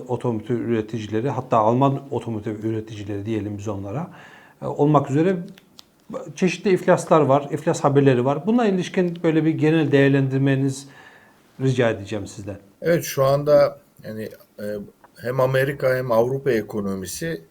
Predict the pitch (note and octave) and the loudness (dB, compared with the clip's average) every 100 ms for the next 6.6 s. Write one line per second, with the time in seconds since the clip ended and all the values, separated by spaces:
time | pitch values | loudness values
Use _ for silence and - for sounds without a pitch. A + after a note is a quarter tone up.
0 | _ _ _ _ _ _ - F#2 F2+ F2 | _ _ _ _ _ _ -16 -12 -10 -10
1 | F2 F2 F2 A#2 C3 C#3+ B2 A2 D3 D#3 | -10 -10 -2 0 2 2 2 0 -2 -6
2 | - _ - F#2+ F#2 F#2 F2+ F2 - _ | -12 _ -12 -10 -8 -6 -8 -8 -12 _
3 | _ _ _ - C#3+ B2 - A#2+ A2+ A2 | _ _ _ -6 -2 -2 -2 -2 -2 -4
4 | G#2 C#3+ A#2+ C#3 C#3+ B2 A2 A2+ C3 B2 | -6 -6 -2 -2 -4 -6 -8 -6 -6 -4
5 | C3 C#3 A#2+ A2+ A#2 A2+ A#2 A#2 - _ | -4 -2 -4 4 6 6 2 -2 -14 _
6 | G2 F2 D#2+ D#2+ A#2 F3+ | -4 -2 -2 -6 -4 -6